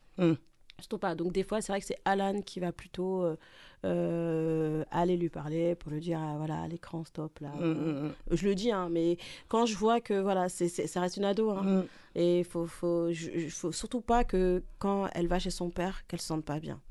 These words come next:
Speaker 1: Ouais, c'est ça.
Speaker 2: C'est ça, faut faire très attention parce que, euh,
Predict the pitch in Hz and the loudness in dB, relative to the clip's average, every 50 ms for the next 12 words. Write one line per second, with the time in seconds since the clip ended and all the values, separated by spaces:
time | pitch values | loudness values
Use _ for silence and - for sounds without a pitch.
0 | - 185 175 165 151 147 - 143 151 - 156 139 143 - - - 175 208 190 - | -6 -2 -2 -2 -2 -2 -4 -8 -10 -10 -12 -14 -14 -12 -8 -2 0 0 0 2
1 | 220 208 233 226 - 247 233 220 220 220 - 226 233 - - 269 262 233 202 185 | 2 0 0 2 2 2 4 4 2 2 0 -2 -2 0 2 2 2 2 0 -2
2 | - 196 190 185 - - - - - - - - 180 180 175 170 156 120 | -2 -2 -2 -2 -4 -8 -16 -18 -20 -6 0 4 6 8 8 8 6 6